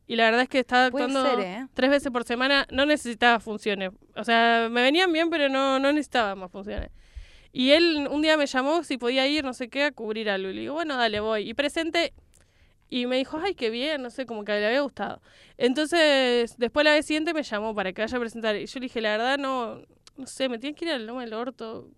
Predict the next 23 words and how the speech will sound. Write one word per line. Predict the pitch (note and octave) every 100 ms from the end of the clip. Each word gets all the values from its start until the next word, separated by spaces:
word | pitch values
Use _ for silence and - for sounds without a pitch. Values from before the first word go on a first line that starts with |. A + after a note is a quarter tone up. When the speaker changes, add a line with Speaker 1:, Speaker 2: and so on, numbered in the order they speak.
| - - -
Speaker 1:
gratis", | A3+ B3+ C#4+ C4
no | C4
tenía | C#4+ B3+
ganas, | F#3+ F#3 G3 A3 -
<laughs> | - -
no | F4+
sé, | - A3
no | G#3 B3+
tenía | C#4+ C4+
ganas. | C#4+ C4+
Yo | C#4+
trabajaba | D4+ B3 B3+
en | B3+
oficina, | A3 G#3+ B3+ B3 - - - _
plata, | C4 C#4+ C#4
no, | C4 C4 -
como, | A#3+ A#3+ B3+
no | C4+
sé, | D#4
era | C#4+ D#4 C#4
medio, | C#4+ D4+ C#4
no | C#4+
tenía, | E4+ D#4